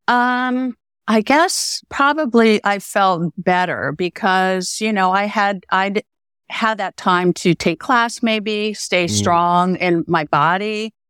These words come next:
Speaker 1: you know, was rested, not rested. I shouldn't say that because <laughs>
Speaker 2: Yeah.
Speaker 1: that's not hard, but I, you know, I was be able to get massage, you know, that kind of thing. Every week we, everybody got a massage if you wanted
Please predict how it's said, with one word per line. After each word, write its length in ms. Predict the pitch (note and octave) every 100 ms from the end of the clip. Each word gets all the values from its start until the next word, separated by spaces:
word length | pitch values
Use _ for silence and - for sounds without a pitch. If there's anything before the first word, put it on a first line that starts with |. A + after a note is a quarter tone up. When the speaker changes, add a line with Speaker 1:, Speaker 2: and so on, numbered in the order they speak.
| _
Speaker 1:
you 120 | F#3+ F#3+
know, 420 | F#3+ F#3 F#3 F#3
was 340 | F3+ F3+ E3 E3
rested, 840 | E3 E3+ - - G3 F#3 F3+ -
not 180 | - -
rested. 360 | D3 C3 - D3+
I 40 |
shouldn't 280 | D#3 E3+ D3+
say 120 | D#3
that 200 | C#3+ D3
because 400 | - D#3+ D#3 - F#3 G3+ G3+ - -
<laughs> 100 | _
Speaker 2:
Yeah. 200 | A2 G2
Speaker 1:
that's 180 | F3+ F3+
not 160 | E3+
hard, 240 | F#3+ F#3 F3 - - -
but 360 | G3 B3+ G#3+ -
I, 240 | A3 G#3 -
you 160 | A3+ G#3+
know, 360 | F#3 F3 E3+ -
I 100 | G3+
was 160 | G3 - -
be 220 | F#3+ F#3
able 240 | G#3 F#3+ G3+
to 120 | -
get 160 | F3 -
massage, 840 | D#3+ - G#3+ G3+ G3 F#3+ F#3 -
you 140 | F3+ E3+
know, 240 | E3 D#3+
that 180 | E3+ F3
kind 200 | - F3+
of 80 | E3+
thing. 520 | - F3 E3+ F3 E3
Every 280 | F3+ E3+ F3
week 220 | E3 E3 D#3
we, 100 | D#3+
everybody 720 | D3+ - F#3 F3+ E3+ E3+ D#3+
got 160 | D#3+
a 40 | D3
massage 460 | D3+ - D3+ D3+
if 160 | D#3 -
you 80 | D#3
wanted 340 | D#3 E3+ E3+